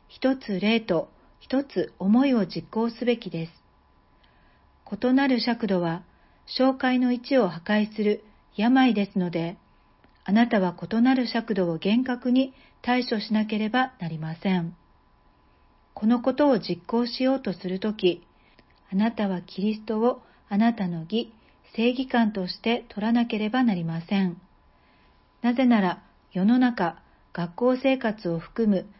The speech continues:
では異なる尺度が当然のように存在するからです。ガラテヤ書六章十節、私たちはすべての人に対して、特に信仰の家族の人たちに対して、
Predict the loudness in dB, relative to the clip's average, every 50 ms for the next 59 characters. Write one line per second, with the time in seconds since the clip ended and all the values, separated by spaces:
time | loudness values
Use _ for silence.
0 | _ _ _ _ _ _ -2 0 0 0 -2 -2 -6 -12 _ _ -16 -10 -4 0
1 | 2 2 4 4 2 0 0 0 -4 -2 -2 -2 -2 -2 -2 -4 -6 -4 -4 -2
2 | -2 0 2 2 4 4 4 4 4 4 4 4 2 2 2 -2 -2 0 2 2
3 | 2 2 0 0 -2 -2 -2 -2 -2 -4 -4 -6 -6 -6 -6 -6 -8 -8 -8 _
4 | _ _ _ _ _ _ _ _ _ _ _ _ _ _ _ _ _ _ _ _
5 | _ _ _ -6 -2 -2 -2 -2 0 0 2 2 2 0 -2 0 0 0 0 0
6 | -6 _ _ _ -8 -8 -8 -8 -8 -2 0 0 0 0 -2 -4 -6 -6 -4 -4
7 | -6 -6 -4 -2 -2 -2 -2 -2 _ _ _ _ _ _ _ _ _ _ _ _
8 | _ _ -10 -8 -2 -2 -2 -2 0 -2 -2 -2 -2 -2 -2 -2 0 -2 -2 -4
9 | -10 _ _ _ _ _ _ _ _ _ -10 -6 0 2 2 2 4 4 2 4
10 | 4 2 -2 -2 -2 0 2 2 2 2 0 -2 -2 0 0 -2 -2 -2 0 0
11 | 0 0 -4 -10 _ _ _ _ _ _ _ _ _ _ -6 -4 -2 2 4 4
12 | 4 2 0 -4 0 2 2 2 2 2 0 0 2 2 2 0 0 -2 -2 0
13 | 0 -2 0 2 0 0 0 -2 -2 -4 -2 -2 -2 -4 -2 -2 -2 -2 -4 -4
14 | -2 0 0 0 -2 -2 0 0 0 0 0